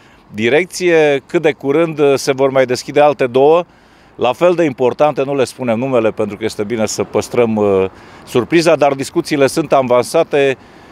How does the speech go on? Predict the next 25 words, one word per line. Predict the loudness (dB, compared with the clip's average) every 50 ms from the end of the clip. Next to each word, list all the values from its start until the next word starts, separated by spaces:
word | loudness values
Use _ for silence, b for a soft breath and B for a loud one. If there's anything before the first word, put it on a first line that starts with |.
| B B B B -12 -6
cu, | -2 2 4 4 6 6 6 4 4 2
cu | 0 0 0 2
alte | 2 2 2 0 0
două | 2 4 4 4 4 4
branduri, | 2 2 2 0 0 0 0 -2 0 0 2 4
uh, | 4 6 6 6 4 4 2 0 0
tot | 0 0
la | 2 2 0 -2
fel | -4 -6 -4 -2
de, | 0 2 2 4 2 2 0 0 -2
de | -2 -2
importante. | -2 -2 -4 -2 -4 -2 0 0 0 0 0 -2 -4 -4 -4 -6 B B B B B B B -20 -20 -20 -20 -20 -16 -10 -6
Ușor, | -6 -4 -4 0 0 2 4 4 4 2 0 -2 -6 -18 -20 -20 -20 -20 -20 -20 -20 -20 -20 -20 -20 -20 -14 -4
uh, | 0 2 4 4 4 4 4 4 2 2 2 2 0 0 -2 -4 -6 -12 -16 -20 -20 -20 -20 -20 -20 -20 -20 -20 -20 -20 -20 -20 -20 -12 -4
poate | 0 0 0 2 2 2 0
încet, | 0 0 0 0 0 -2 -4 -6
dar | -2 0 2 2 0 -2 -4 -6
cu, | -4 -2 -2 0 0 -2 -2 0
dar | 2 0 0 0
sigur, | -2 -4 -6 -6 -2 0 2 2 4 4
uh, | 6 6 6 6 6 6 6 4 4 4 2 2 0 -2 -4 B B B B B
Hunedoara | -4 0 0 2 2 4 4 6 6 4
își | 4 2
deschide, | -2 -4 -4 -4 -4 -4 -2 2 2 4 4 4 4 4 4 4 4 4 2 0 -4 B B B B B B B B B B -4
uh, | 0 2 2 4 4 2